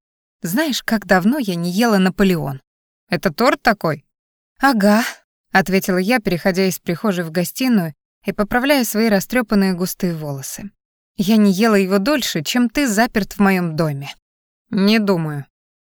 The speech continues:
"Твоя ирония склонна к преувеличению". "А твоя власть над замком склоняет тебя к потере бдительности". "Я с тобой очень внимательна,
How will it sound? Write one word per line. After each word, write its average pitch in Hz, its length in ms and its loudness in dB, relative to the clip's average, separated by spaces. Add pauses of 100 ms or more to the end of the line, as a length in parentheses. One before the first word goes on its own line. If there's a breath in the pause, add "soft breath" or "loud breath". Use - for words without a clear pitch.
(120)
"Твоя 214 440 4
ирония 220 380 4
склонна 269 460 2
к - 80 -20
преувеличению". 226 880 0 (480)
"А 170 140 2
твоя 190 260 4
власть 196 320 2
над 175 180 0
замком 202 460 2
склоняет 233 540 2
тебя 226 260 2
к - 100 -8
потере 214 360 2
бдительности". 175 840 -4 (380)
"Я 247 200 2
с - 60 0
тобой 214 340 4
очень 262 360 2
внимательна, 165 640 2